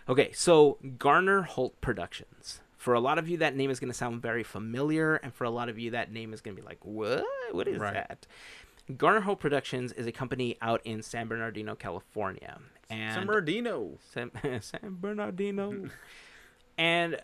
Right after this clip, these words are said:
Speaker 1: you know, a lot of you know already that a lot of what happens in the parks, a lot of what's built in the parks is built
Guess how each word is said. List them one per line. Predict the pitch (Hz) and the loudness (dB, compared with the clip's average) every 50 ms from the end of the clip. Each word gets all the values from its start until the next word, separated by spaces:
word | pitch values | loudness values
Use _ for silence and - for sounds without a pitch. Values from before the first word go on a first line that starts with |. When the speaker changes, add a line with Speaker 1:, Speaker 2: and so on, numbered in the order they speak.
| - - - | -10 -10 -2
Speaker 1:
you | - 196 202 | 2 4 4
know, | 196 180 - - | 6 4 4 4
a | 190 180 | 2 4
lot | 185 190 202 | 4 4 4
of | 214 202 175 160 160 | 4 2 0 -2 -2
you | 160 151 143 143 139 | 0 2 2 2 2
know | 131 127 127 127 123 120 123 120 120 - - | 0 0 -2 0 2 2 2 2 2 0 0
already | 120 120 120 120 120 110 113 117 117 | -2 -2 0 0 -2 -2 -2 -4 -6
that | 113 120 - 123 117 113 117 117 117 117 - - | -8 -8 -6 -4 0 2 2 2 2 0 -2 -4
a | - - | -6 -4
lot | 143 147 143 160 214 240 | -2 0 0 0 0 0
of | 208 | 2
what | 220 208 165 | 2 2 2
happens | - - 151 135 135 - 135 127 120 | 2 2 2 2 2 0 -4 -6 -6
in | 120 120 | -6 -8
the | 110 | -8
parks, | - - - 117 110 117 - - | -8 -6 -2 -2 -2 -2 -2 -4
a | 120 | -2
lot | 120 123 127 | 0 0 0
of | 139 123 | 0 -2
what's | 117 92 - 110 | -4 -6 -6 -8
built | 98 92 123 131 147 143 - | -4 2 4 4 4 2 0
in | 139 139 | -2 -4
the | 131 | -4
parks | - - - 127 127 127 - - | -4 -2 0 0 0 -2 -4 -8
is | 120 113 | -12 -10
built | - - 120 120 127 123 - | -6 -2 0 0 0 -2 -4